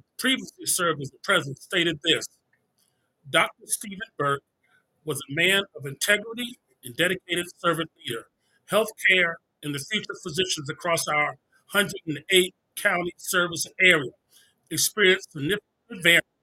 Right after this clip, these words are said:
due to his innovative leadership and personal commitment to the care for others." I wanna say personally, <clears throat> before he went to Texas, this man was the chair of internal medicine at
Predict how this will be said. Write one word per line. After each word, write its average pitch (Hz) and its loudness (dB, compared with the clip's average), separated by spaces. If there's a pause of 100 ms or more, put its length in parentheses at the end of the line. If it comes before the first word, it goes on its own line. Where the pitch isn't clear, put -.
(680)
due 202 0
to 190 -2
his 165 0
innovative 185 2
leadership 214 -2 (400)
and 147 -8
personal 196 -2
commitment 170 -2 (480)
to 170 -10
the 160 -6
care 175 2
for 160 -4
others." 156 -2 (1200)
I 165 -4
wanna 196 -2
say 190 -2
personally, 160 -2 (840)
<clears throat> - -4
before 208 -4
he 214 -4
went 202 -10
to - -20
Texas, - -4 (640)
this 190 -4
man 170 -4 (320)
was 175 -2
the 156 -8
chair 170 0 (560)
of 131 -10
internal 165 -4
medicine 165 -2
at 135 -2